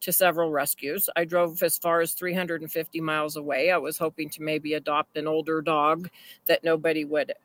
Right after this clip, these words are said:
else would want. And the problem that we were having is either the dog wasn't compatible with Kai or Kai wasn't compatible with the dog. And my vet suggested a puppy. So I went, "Okay, great. There's my opportunity to get a corgi."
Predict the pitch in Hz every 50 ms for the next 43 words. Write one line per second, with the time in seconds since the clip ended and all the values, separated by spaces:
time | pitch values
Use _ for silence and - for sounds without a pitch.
0 | _ - 165 151 151 - - 160 147 143 147 165 208 214 196 190 - - - -
1 | - - - _ _ _ _ _ _ 165 190 196 190 180 - 233 233 247 247 247
2 | 233 214 160 - 202 208 190 185 190 185 220 220 226 214 220 208 196 196 180 175
3 | 175 175 - - 190 185 170 180 175 160 165 170 156 - 190 185 196 214 214 190
4 | 196 190 185 170 175 - - - - 175 170 - - 165 165 160 165 156 151 160
5 | 156 156 151 151 156 147 - - - - 226 220 214 214 208 208 185 160 156 -
6 | - - 180 180 180 170 170 160 160 147 - - - 151 - - 156 156 151 147
7 | 147 147 139 143 143 - - 147 147 165 202 214 214 208 196 196 190 185 185 190
8 | - _ _ _ _ - - - _ _ _ _ _ _ - 196 196 190 190 190
9 | 196 196 190 180 196 196 - - - 202 185 170 175 170 160 165 - - 160 156
10 | 151 - - 147 135 - - - 87 104 - - - 165 156 156 151 143 156 143
11 | 110 139 160 - - 147 - - - 160 160 147 131 113 - - - 131 165 160
12 | 160 - 175 165 160 156 156 - - 160 - - 180 170 165 160 143 151 147 -
13 | 147 - 196 190 - - - - 285 320 311 208 156 139 -